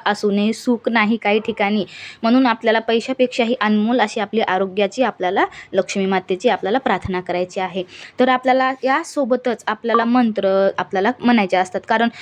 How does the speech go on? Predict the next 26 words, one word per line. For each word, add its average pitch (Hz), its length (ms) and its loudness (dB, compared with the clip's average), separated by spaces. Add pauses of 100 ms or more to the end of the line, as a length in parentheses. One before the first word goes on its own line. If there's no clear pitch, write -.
(160)
कोणतेही 262 360 4
सेवा 240 260 2
उपासना 214 340 -2
करत 208 280 -2
असताना 208 360 0
फक्त, - 420 -4 (200)
अ, 208 140 2
सेवा 233 380 2
म्हणजे 226 240 -2 (300)
फक्त 262 300 0
ते 277 60 2
उपाय 277 360 2
करण्याला 254 360 2
महत्त्व 226 300 0
नाही, 226 180 -2
त्याच्याबरोबरच 220 680 -4
आपल्याला 226 360 2
नामस्मरणाची 220 800 0
जोड 214 420 2
असायलाच 202 480 -2
पाहिजे. 208 340 0 (280)
नामस्मरणाची 269 760 2
जेव्हा 247 280 2
त्याच्यासोबत 240 480 0
जोड 220 360 2
असते, 214 380 0